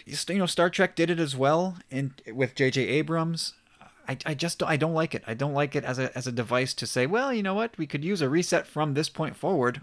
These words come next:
or from all of it, frankly. I, I just, I, I find it kinda lazy. But at the same time, when you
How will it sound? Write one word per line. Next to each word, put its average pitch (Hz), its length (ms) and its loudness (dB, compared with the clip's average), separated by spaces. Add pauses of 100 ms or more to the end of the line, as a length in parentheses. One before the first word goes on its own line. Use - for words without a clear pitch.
(140)
or 127 400 2
from - 200 -4 (140)
all 170 220 4
of 143 80 4
it, 101 140 -6
frankly. 120 480 -6 (840)
I, - 80 -16 (220)
I 139 40 -10
just, - 300 -6
I, 127 280 -10
I 120 60 -16
find 127 360 -4
it - 120 -8 (180)
kinda 151 320 -4
lazy. 165 460 0 (600)
But 151 100 2
at 151 80 -2
the 147 60 -6
same 175 200 0
time, 170 300 -2
when 135 140 -2
you 131 120 -2